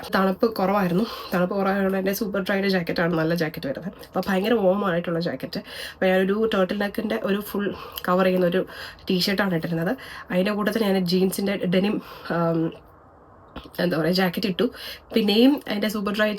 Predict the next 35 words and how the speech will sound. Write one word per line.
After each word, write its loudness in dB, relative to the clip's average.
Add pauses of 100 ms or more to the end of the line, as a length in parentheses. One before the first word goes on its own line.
ജാക്കറ്റ് 0
ഇട്ട് -4
എനിക്ക് 0
ഭയങ്കരമായിട്ട് 2 (180)
ചൂടാവുമല്ലോ 2
എന്ന് 2
വിചാരിച്ചിട്ട് 0
ഇട്ടു. -2 (100)
പക്ഷേ -6 (120)
actually -2
ഞാനിപ്പോൾ 0
എപ്പോഴും 2
ഇങ്ങനെ -2
ഫോണിൽ 0 (400)
ഇങ്ങനെ -2
കൈ 2 (100)
വെച്ചിട്ട് -4 (100)
നടക്കുന്നതാണ്. -2 (480)
അപ്പോൾ -4
ശ്രദ്ധക്കുറവൊന്നുമല്ല. 4 (380)
ആം, 0 (760)
നമുക്കറിയില്ല, 4
ചില 0
സമയത്ത് 0
അങ്ങനെയൊക്കെ 0
സംഭവിക്കും. -6
നമ്മുടെ -2
ലൈഫിൽ 0 (440)
ഇപ്പം 0
എന്ത് 0
സംഭവിക്കും, 4
നാളത്തെ 2
നെക്സ്റ്റ് -4
മൊമെന്റിൽ 2
എന്ത് 0